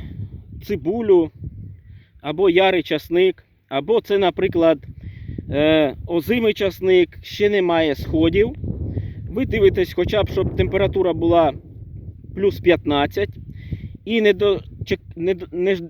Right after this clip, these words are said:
не чекаєте, щоб, е, бур'ян повністю заріс, буквально по першому в таким прояві вам, е, сходів працюєте. Це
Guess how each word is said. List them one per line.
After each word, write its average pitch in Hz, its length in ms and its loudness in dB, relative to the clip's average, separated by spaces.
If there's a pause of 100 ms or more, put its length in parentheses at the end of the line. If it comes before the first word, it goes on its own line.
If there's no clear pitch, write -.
не 185 140 0
чекаєте, 202 560 2
щоб, 185 320 -4
е, 170 340 4
бур'ян 175 440 2
повністю 175 540 -2
заріс, 175 420 0
буквально 170 600 2
по 180 380 2 (880)
першому 180 760 4
в 131 80 -10
таким 170 340 -4
прояві 175 760 4
вам, 156 640 0
е, 147 460 0
сходів 214 600 2 (140)
працюєте. 160 640 0
Це 214 320 2